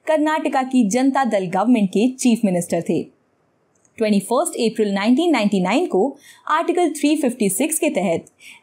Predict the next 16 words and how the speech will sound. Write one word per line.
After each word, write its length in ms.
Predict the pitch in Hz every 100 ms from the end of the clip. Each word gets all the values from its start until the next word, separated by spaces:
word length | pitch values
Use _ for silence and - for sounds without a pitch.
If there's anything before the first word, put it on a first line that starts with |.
| -
एसआर 340 | 311 320 294
बोमई 380 | 214 208 202 208
गवर्नमेंट 480 | 185 190 254 285 262
को 120 | 226
ये 200 | 196 185
कहकर 420 | 185 247 349 269
डिसमिस 460 | 208 202 226 403 -
कर 120 | 214
दिया 220 | 170 180
गया 300 | 170 175 277 - _ - 254 -
कि 140 | 302
लार्ज 360 | 277 285 311 285
स्केल 300 | - 220 185
डिफेक्शन 480 | 185 214 226 302 254
के 100 | 180
चलते 540 | 247 311 247 190